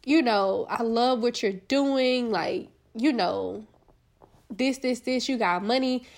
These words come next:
And I'm just like, "No, like, y'all don't even understand," like, but thank you. Like, I just never really learned how to accept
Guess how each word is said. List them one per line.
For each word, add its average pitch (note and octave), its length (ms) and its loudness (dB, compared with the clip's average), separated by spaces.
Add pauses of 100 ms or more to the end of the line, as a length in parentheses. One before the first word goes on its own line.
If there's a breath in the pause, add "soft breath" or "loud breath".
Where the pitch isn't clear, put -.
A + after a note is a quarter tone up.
(160 loud breath)
And B3+ 120 2
I'm A#4+ 160 2
just A4+ 200 4
like, G4+ 380 6
"No, B3+ 640 4
like, F#3 300 2
y'all G3 300 4
don't F3+ 200 0
even E3+ 300 -2
understand," F#3 1000 -2
like, - 440 -8 (480 soft breath)
but A3+ 240 2
thank B3+ 340 2
you. G#3+ 160 4
Like, F3+ 200 2
I G#3+ 100 4
just B3 180 0
never A#3 340 4
really G#3+ 320 4
learned G3 520 0
how G3+ 140 0
to F#3 340 -4
accept G#3 840 -2